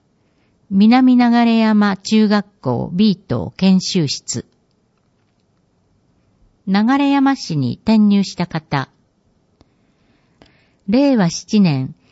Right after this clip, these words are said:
四月三日以降に本市に転入の届け出をした方で、全住所地の選挙人名簿に登録されている方は、全住所地での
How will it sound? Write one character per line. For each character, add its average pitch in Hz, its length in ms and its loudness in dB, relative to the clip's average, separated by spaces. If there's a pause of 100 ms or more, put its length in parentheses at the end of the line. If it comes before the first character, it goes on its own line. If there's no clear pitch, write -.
(140)
四 - 180 -4
月 254 260 0
三 240 160 2
日 226 220 -4
以 233 140 0
降 170 280 -4
に - 280 -6 (320)
本 262 260 2
市 - 160 -6
に 151 120 0
転 214 240 2
入 220 340 4
の 202 180 4
届 202 400 -2
け - 40 2
出 208 160 2
を 196 80 0
し - 100 -12
た 190 120 -4
方 165 300 -6
で、 139 240 -12 (800)
全 180 440 2
住 214 260 2
所 - 180 -2
地 - 200 -6
の 120 280 -2
選 233 340 2
挙 233 200 0
人 220 280 2
名 208 220 0
簿 139 140 -6
に 135 200 -4
登 208 220 0
録 196 220 -4
さ 190 140 -4
れ 185 120 -2
て 180 140 -6
い 175 100 0
る 170 80 -6
方 165 320 -6
は、 123 220 -8 (800)
全 220 320 2
住 190 220 0
所 202 180 -2
地 - 180 -10
で 127 160 -6
の 131 260 -8